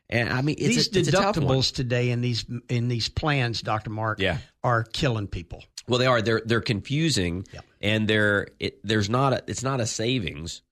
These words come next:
Speaker 2: Yep.
Speaker 1: You know, it's this, it's this calculation. I, I kinda liken it to, you know, Vegas,
Speaker 2: Yep.
Speaker 1: where it's pretty hard to beat the line in Vegas
Speaker 2: Yep.
Speaker 1: because they have so many actuaries
Speaker 2: Yep.
Speaker 1: that are predicting what it's gonna be,
Speaker 2: Right.
Speaker 1: and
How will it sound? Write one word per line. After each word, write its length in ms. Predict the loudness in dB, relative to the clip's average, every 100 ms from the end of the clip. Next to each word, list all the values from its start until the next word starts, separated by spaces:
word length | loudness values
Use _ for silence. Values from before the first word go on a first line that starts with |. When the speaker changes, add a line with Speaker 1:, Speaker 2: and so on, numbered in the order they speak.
| _
Speaker 2:
Yep. 180 | -16 -4
Speaker 1:
You 80 | 0
know, 100 | 0
it's 180 | -2 0
this, 260 | 0 0
it's 200 | -4 -4
this 160 | -4 -2
calculation. 640 | -2 -2 0 0 2 0
I, 160 | 0 0 -2
I 40 |
kinda 200 | 0 0
liken 380 | 2 0 0 -2
it 140 | -2 -2
to, 380 | 0 0 -2 -6 -20 _ -6
you 120 | -2
know, 80 | 0
Vegas, 540 | 2 0 0 -4 -6 -10 _
Speaker 2:
Yep. 140 | -4 0
Speaker 1:
where 180 | 2
it's 120 | 2 0
pretty 200 | 0 2
hard 220 | 2 2
to 60 |
beat 200 | 0 -2
the 80 | -2
line 300 | 0 2 0
in 100 | 0
Vegas 380 | 0 0 2 -2
Speaker 2:
Yep. 60 | -2
Speaker 1:
because 300 | -2 0 0
they 120 | 0
have 220 | 0 -2 -4 -14 -14
so 200 | -4 0
many 220 | 2 2
actuaries 640 | 2 0 0 0 2 2 0
Speaker 2:
Yep. 40 | 0
Speaker 1:
that 20 | 0
are 100 | 0
predicting 560 | -2 -4 -4 -4 -2
what 140 | -2 -2
it's 120 | -2
gonna 180 | -4 -2
be, 400 | 0 0 0 -2 -8
Speaker 2:
Right. 140 | -20 -8
Speaker 1:
and 300 | -2 0 -2